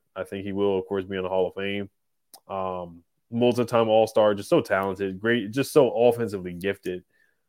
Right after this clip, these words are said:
Um, but there's just some decision-making and some things that he says that he's just, um, he thinks the world is flat, and then I'm not gonna get into the other things that he said off the court, but, um, we'll see. We'll see how it works with Luka.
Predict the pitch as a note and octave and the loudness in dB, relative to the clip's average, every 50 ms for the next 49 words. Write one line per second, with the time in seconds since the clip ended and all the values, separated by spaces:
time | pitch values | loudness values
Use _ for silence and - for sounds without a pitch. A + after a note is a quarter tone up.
0 | _ _ _ - - G#2 G2+ G2 F#2+ F2+ G2 G#2+ A#2+ A#2+ G#2 B2 B2 - - A2 | _ _ _ -10 -6 -6 -4 -4 -4 -2 0 2 2 2 2 0 -2 -2 -2 -4
1 | G#2 G2 G#2+ - - A2+ G#2+ G#2+ G#2+ G#2 G2+ G2+ G2+ G#2 G2+ G2 G2 F#2+ - F#2+ | -4 -4 -4 -2 -2 -2 -2 -2 -2 0 0 0 0 -2 -2 -4 -4 -6 -8 -10
2 | F2+ - G2 F#2+ F2+ F#2 F#2 F#2 F2+ - - F#2 F#2 F2+ F2+ F2+ - - F2+ F2 | -8 -8 -6 -6 -6 -6 -6 -8 -8 -6 -4 -2 -2 -2 -2 -4 -6 -6 -6 -4
3 | F2+ F#2+ G2+ G2+ F#2 F2+ F#2 F#2+ F#2 F2 - - _ _ _ _ _ _ _ _ | -4 -4 -6 -6 -8 -8 -8 -8 -8 -8 -10 -18 _ _ _ _ _ _ _ _
4 | - - G#2 G2+ F#2+ F#2+ A2 G#2+ C3+ B2 G#2+ A2 G#2 G#2 G#2 G#2 G#2+ G#2 G2+ - | -10 -6 -4 -4 -2 -2 0 2 2 2 2 2 2 2 4 2 2 0 -2 0
5 | - A2 G#2 G#2+ G#2+ G#2 G#2 G#2 F#2+ G2 F#2+ F#2+ F#2+ F#2 F#2 G#2 A2+ A#2 G#2+ G#2+ | 4 6 8 10 10 10 8 6 2 -2 -6 -6 -4 -2 -2 0 2 2 2 2
6 | G#2 G2+ G#2 G2+ G2 G#2+ G2+ G2+ G2 F#2 G2 G2 F#2+ F#2+ F#2+ F#2+ F#2+ - - F#2+ | 2 0 -2 -2 0 2 2 2 0 0 -4 -6 -4 -2 -2 -2 -4 -4 -2 -2
7 | F#2+ F#2 F2+ - F2 - F2+ F#2 F2+ E2+ F2 F2 F2+ F2+ E2+ - _ _ _ _ | -2 -2 -4 -6 -12 -10 -8 -8 -8 -8 -8 -8 -6 -6 -6 -8 _ _ _ _
8 | _ _ _ _ _ - G2 G#2 G2+ A2 D#3 A3+ A#3 - D#4+ E4 D4+ G#3+ C3 C#3 | _ _ _ _ _ -10 -8 -6 0 4 4 6 8 10 12 12 12 10 8 6
9 | G3 G3+ - G#3 G3 G#3 G3+ G3 F#3+ F3 G3 F#3+ G3 G3+ F#3+ E3+ C#3 A2 G2+ | 4 6 8 10 12 12 12 10 8 6 6 8 8 8 8 8 4 4 2